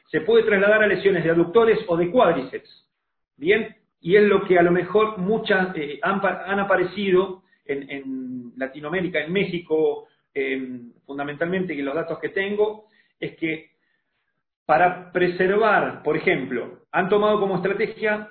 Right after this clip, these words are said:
la disminución de los, en-, de los, eh, una vez que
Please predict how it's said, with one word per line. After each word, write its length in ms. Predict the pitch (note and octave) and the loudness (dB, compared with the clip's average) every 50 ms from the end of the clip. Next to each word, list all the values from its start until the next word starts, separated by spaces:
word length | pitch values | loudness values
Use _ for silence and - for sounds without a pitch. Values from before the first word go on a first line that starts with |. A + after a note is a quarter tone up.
| - - | -14 -12
la 420 | D#3+ D3 D3 D3+ D#3 D#3 D3+ D3 D3+ | -8 -4 -2 -2 0 0 0 0 0
disminución 540 | E3 E3 D#3 E3+ F3 F3 F3 F3 A3 A3+ | 0 0 0 0 0 0 0 0 -2 0
de 100 | A3 A3 | 2 4
los, 260 | G#3 - - - - - | 4 2 2 -2 -6 -6
en-, 300 | E3+ E3+ E3+ - - D#3+ | -4 -4 -6 -8 -10 -8
de 100 | D3+ D3+ | -6 -4
los, 420 | D#3 D3 C3 - - - - _ - | -4 -6 -6 -8 -14 -18 -20 _ -20
eh, 140 | B2+ - _ - | -20 -16 _ -4
una 180 | F3+ F3+ F#3+ | -2 0 2
vez 120 | G3+ G#3 - | 2 2 2
que 220 | F3+ F3 - - | 0 -4 -4 -4